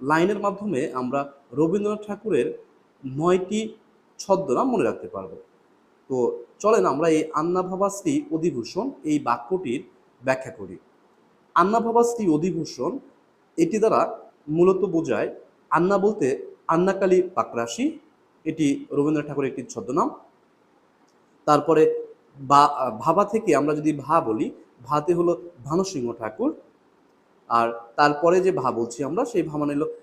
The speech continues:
বাণীবিনাথ বিদ্যাবিনোদ। তার মানে আমরা এখান থেকে, আহ, তিনটি পেয়ে গেলাম, আন্না ভাবা, এরপরে শ্রী, শ্রী বলতে, আহ, শ্রীমতী মধ্যমা, এটি রবীন্দ্রনাথ ঠাকুরের একটি, আহ, চাকরি পরীক্ষাতে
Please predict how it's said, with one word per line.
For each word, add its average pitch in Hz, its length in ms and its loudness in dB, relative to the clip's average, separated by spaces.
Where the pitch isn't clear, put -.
বাণীবিনাথ 180 540 4
বিদ্যাবিনোদ। 123 600 -4
তার 160 140 4
মানে 165 140 4
আমরা 170 180 4
এখান 175 240 0
থেকে, 165 520 -4
আহ, 107 260 -2
তিনটি 175 220 0
পেয়ে 127 220 2
গেলাম, 147 280 0
আন্না 147 280 0
ভাবা, 131 500 -2
এরপরে 139 280 -4
শ্রী, 196 380 -8
শ্রী 220 240 -6
বলতে, 190 480 0
আহ, 113 320 0
শ্রীমতী 196 760 -2
মধ্যমা, 147 540 0
এটি 143 400 0
রবীন্দ্রনাথ 156 440 2
ঠাকুরের 156 340 -2
একটি, 147 400 -2
আহ, 107 240 -4
চাকরি 175 300 0
পরীক্ষাতে 220 560 2